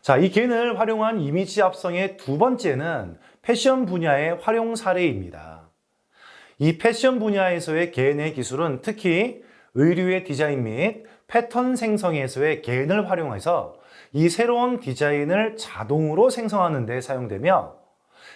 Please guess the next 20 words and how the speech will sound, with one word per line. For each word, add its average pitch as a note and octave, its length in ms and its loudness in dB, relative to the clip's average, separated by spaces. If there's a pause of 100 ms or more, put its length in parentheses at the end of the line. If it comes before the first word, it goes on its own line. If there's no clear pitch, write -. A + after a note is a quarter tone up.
(140)
기존의 F3+ 560 2
디자인 E3+ 420 -2
데이터를 D3+ 460 -2
학습해서 C3+ 760 0 (180)
새로운 A#3 480 0
디자인을 D3+ 480 -2
생성하는 F3+ 540 -2
데 D3 320 -2 (200)
활용되고 A3+ 560 2
있습니다. F2+ 460 -10 (1400)
이를 G3 240 8
통해서 G3 520 2 (160)
디자이너는 G3+ 760 0
기존의 G3+ 480 2
디자인을 D3+ 540 -2
참고하거나 F3 1000 0 (260)
새로운 A#3 460 2
의류 E3+ 440 2
디자인 D#3 520 -2
또는 G#3+ 400 2